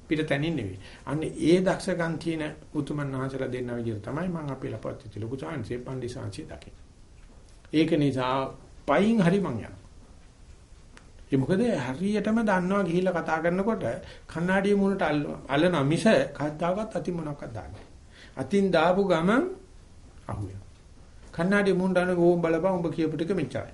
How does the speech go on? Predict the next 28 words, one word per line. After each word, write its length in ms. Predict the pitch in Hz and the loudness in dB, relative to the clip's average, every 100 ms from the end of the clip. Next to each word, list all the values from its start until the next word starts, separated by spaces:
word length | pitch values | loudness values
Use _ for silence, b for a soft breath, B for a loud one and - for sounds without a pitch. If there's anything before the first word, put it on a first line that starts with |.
| - | -8
එහාට 280 | 143 123 135 | -4 -4 -4
මෙහාට 260 | 139 131 - | -2 -2 0
හරි 180 | 123 151 | -2 -2
ගැසලා 280 | 139 170 190 | -4 -4 -4
පෙරලා 300 | 160 151 147 | -2 -2 -2
දුන්නාට 320 | 156 147 139 | -2 -2 -2
පස්සේ 220 | 135 - | -4 -4
පේනවා 320 | 117 107 135 - B B B | -6 -4 -6 -10 B B B
මුණ්ඩ 360 | 131 135 170 | -4 -2 -2
තරම් 280 | 143 127 160 185 | -4 -6 -6 -4
පිරිසුදු 420 | 147 139 143 160 | -4 -4 -6 -8
මනසකින් 480 | 135 131 135 160 165 | -8 -6 -8 -8 -8
අහුම්කම් 360 | 131 113 - | -8 -10 -12
දෙනවා. 260 | - - - - B B B | -14 -16 -18 -20 B B B
ඒ 180 | B 202 | B 4
නිසා 160 | 208 | 6
ඒ 160 | 226 208 | 8 6
ඇත්තෝ 340 | 214 220 240 214 | 4 2 4 4
අපිට 240 | 190 214 | 4 2
බණ 300 | 190 190 156 | 2 2 4
දෙනවා 260 | 135 170 208 | 2 2 0
මිසක් 380 | 196 113 107 151 | 0 -2 -4 -4
අපේ 320 | 143 - 151 | -2 -2 -2
ගිනින 240 | 165 170 | 0 -2
එකම 180 | 165 165 | -2 -2
අපිට 220 | 147 - | -4 -2
හරවලා 360 | 117 139 127 117 | -2 0 2 4
දෙන්නේ 360 | 131 165 247 | 4 4 2